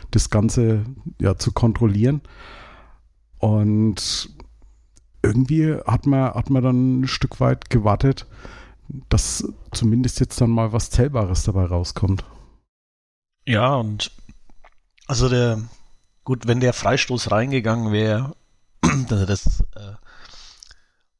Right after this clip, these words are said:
Speaker 2: das hat sich Däne auf jeden Fall auf den Deckel <laughs> schreiben müssen. Also der war ja mehr oder weniger direkt auf Mann. Klar, er, er springt direkt, äh, vorher noch,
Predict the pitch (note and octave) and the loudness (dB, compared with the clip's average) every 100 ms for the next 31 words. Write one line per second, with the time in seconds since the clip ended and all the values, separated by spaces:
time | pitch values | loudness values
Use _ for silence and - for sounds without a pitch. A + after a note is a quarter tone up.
0 | _ A2+ A#2 - - A2+ - G#2+ A#2 A#2+ | _ -4 2 4 4 0 -6 -10 -6 -4
1 | G#2 G#2+ A#2 G#2+ G#2+ G2 G2 F2+ G2+ G#2 | -4 -4 -6 -2 -2 -2 -4 -4 -2 -2
2 | - F#2 G2 A2 A#2+ A#2 - A2 G2 C3+ | -2 0 0 0 0 0 0 -4 -6 -8
3 | F#2 F#2+ F#2 F#2 - - - - - G2 | -6 -2 0 -2 -4 -14 -20 -20 -6 0
4 | G#2 G#2 G2+ G2+ G2+ G#2 G2+ G#2 - A2 | 0 2 0 0 0 -2 0 -2 -2 -4
5 | G2 F#2+ G#2+ A#2+ G2+ G2+ A#2+ G#2+ G#2+ - | -2 -2 -2 -4 -2 0 0 0 -4 -8
6 | - _ _ - G2+ - - B2+ B2+ A2 | -20 _ _ -6 -4 -4 -2 -2 0 0
7 | A2+ - - - G#2+ G#2+ - A2+ A#2 G#2+ | 0 -4 -10 -4 -2 -2 -2 0 0 -2
8 | G#2 - - | -6 -10 -16